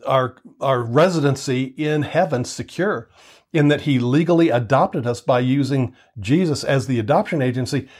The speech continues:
Then he provided a way that, that our spirit would be recreated so that we could be born into his family and become children of God.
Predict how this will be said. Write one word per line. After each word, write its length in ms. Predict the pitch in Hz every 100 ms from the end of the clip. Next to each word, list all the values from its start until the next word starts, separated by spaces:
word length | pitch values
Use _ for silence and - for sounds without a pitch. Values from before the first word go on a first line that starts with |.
| _ 151
Then 160 | 170
he 120 | 147
provided 560 | 147 143 110 143 170 170
a 60 | 139
way 180 | 135 120
that, 300 | 135 - -
that 260 | 135 135 120
our 140 | 127
spirit 340 | - 165 165
would 140 | 139 120
be 120 | 120
recreated 840 | 120 175 202 165 135 117 107 113 - _ - -
so 160 | 165
that 140 | 143 135
we 120 | 143
could 140 | 147
be 100 | 143
born 760 | 113 101 147 180 160 131 131 - _ _ _ _ -
into 280 | 165 165 143
his 220 | 151 -
family 380 | 160 175 147 131
and 80 |
become 440 | 131 131 143 131 127
children 400 | - 123 120 117
of 120 | 110
God. 300 | 147 131